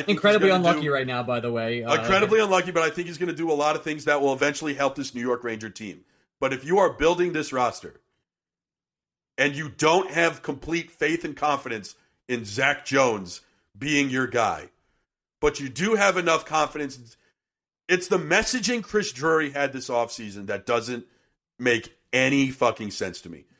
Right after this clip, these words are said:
Speaker 2: Well,
Speaker 1: So
Speaker 2: it gets worse. It gets worse 'cause I think, uh, maybe you're going this way, but the rumored line for tomorrow, at least the second line, is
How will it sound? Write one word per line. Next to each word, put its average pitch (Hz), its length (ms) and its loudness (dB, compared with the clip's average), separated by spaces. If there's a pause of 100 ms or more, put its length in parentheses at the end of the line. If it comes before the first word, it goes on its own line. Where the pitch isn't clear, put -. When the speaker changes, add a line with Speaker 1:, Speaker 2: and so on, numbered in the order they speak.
Speaker 2:
Well, 156 140 2
Speaker 1:
So 170 100 6
Speaker 2:
it - 40 4
gets 175 160 0
worse. 196 420 4
It 165 80 -10
gets 202 200 2
worse 240 220 4
'cause 165 120 -2
I 170 60 2
think, 185 300 -2 (220)
uh, 147 180 -2
maybe 147 200 -2
you're 147 100 0
going 151 300 2
this 131 180 -6
way, 123 160 -2
but 120 260 -6 (260)
the 220 100 0
rumored 170 400 2
line 180 340 2
for 135 160 -4
tomorrow, 113 500 -2
at 120 140 -6
least 214 200 0
the 117 80 -10
second 185 440 -2
line, 104 320 -4
is 104 240 -10